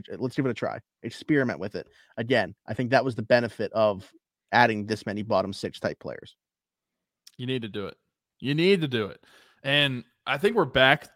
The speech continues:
Speaker 2: to this week having a weird N H L schedule, when, or at least Penguins
Speaker 1: Yeah, I mean,
Speaker 2: schedule
Speaker 1: they
Speaker 2: when it comes to the
Speaker 1: played
Speaker 2: games.
Speaker 1: Monday and then not again till Saturday. So
Speaker 2: Yeah, and then they d-, they, they play Saturday and then they don't play till Tuesday. So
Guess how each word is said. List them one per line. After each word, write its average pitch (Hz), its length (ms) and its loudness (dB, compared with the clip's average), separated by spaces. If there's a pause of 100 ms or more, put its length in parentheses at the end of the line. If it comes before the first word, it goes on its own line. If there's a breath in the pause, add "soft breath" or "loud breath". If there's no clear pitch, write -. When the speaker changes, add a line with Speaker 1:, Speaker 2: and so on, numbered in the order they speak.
(120)
Speaker 2:
to 117 420 0 (100)
this 127 280 -4
week 135 240 -6
having 120 240 2
a 104 80 -2
weird 110 340 -2
N 107 100 0
H 107 200 -6
L 104 60 -4
schedule, 110 540 -4
when, 104 160 -4
or 123 120 6
at 113 80 4
least 113 160 -4
Penguins 117 360 -2
Speaker 1:
Yeah, 175 120 12
I - 20 12
mean, 185 180 12
Speaker 2:
schedule 180 180 12
Speaker 1:
they 113 60 2
Speaker 2:
when 107 100 -2
it 131 120 -6
comes - 120 -6
to - 40 -20
the - 60 -4
Speaker 1:
played 202 200 12
Speaker 2:
games. 156 100 6
Speaker 1:
Monday 151 280 8
and 131 80 2
then 131 140 0
not 135 160 4
again 131 220 -2
till 120 120 -4
Saturday. 110 560 0 (120)
So 104 280 0 (1160)
Speaker 2:
Yeah, 123 180 4
and 120 80 0
then 131 120 2
they 127 140 4
d-, 123 140 0
they, 127 180 2
they 123 200 0
play 135 200 4
Saturday 131 720 4
and 120 80 -4
then 117 100 -2
they 113 100 -2
don't 113 200 -2
play 113 160 -2
till 110 160 -6
Tuesday. 110 640 -2
So 107 540 -2